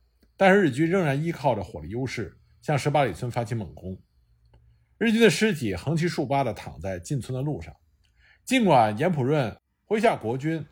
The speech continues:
不及日军数量的三分之一，但在气势上丝毫不输给日军。严普润指挥官兵从房屋顶上扔出手榴弹，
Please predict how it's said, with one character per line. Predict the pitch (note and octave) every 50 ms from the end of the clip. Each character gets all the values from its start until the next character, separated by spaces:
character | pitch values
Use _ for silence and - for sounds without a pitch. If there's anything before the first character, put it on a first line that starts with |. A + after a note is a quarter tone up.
| _ _
不 | - G3+
及 | F3 C#3+ D#3+
日 | F#3 G3 D#3
军 | A#2+ B2+ E3
数 | D#3 - - D#3
量 | B2+ A2 F2+
的 | E2
三 | - C3+
分 | C3+ C#3 C#3
之 | C3 C3+
一， | D3 C#3+ D3 - _ _ _ _ _ _ _ _
但 | - E3+ E3
在 | D#3+ D#3
气 | D3+ - - A#3 E3+
势 | A#2+ - G2 E2
上 | D#2+ E2 D2+ D2+ - _ _
丝 | - - - E3 E3
毫 | C3+ C#3 C3+
不 | C3 - D3
输 | - - D#3 C#3+
给 | A#2+
日 | E2+ - E2 D#2
军。 | D2+ D#2+ D#2+ D#2 - _ _ _ _ _ _ _ _ _ _ _ _ _ _ _ _ _
严 | - F#3+ A3+
普 | A#3+ A3
润 | G3 G#3 G3
指 | D#3 - A#2
挥 | G2 - D#3+
官 | D3 D#3+ D#3+ D#3+
兵 | D3+ D3+ D#3 D#3 D3+
从 | D3 - C3 C#3 C#3
房 | - C3 C3 D3
屋 | D#3 D3+
顶 | B2+ F#2+ -
上 | - - F#2
扔 | G2 G#2+ A#2+
出 | A2 B2+
手 | A#2 - - D#2+
榴 | - D2+
弹， | F2+ F#2+ D2+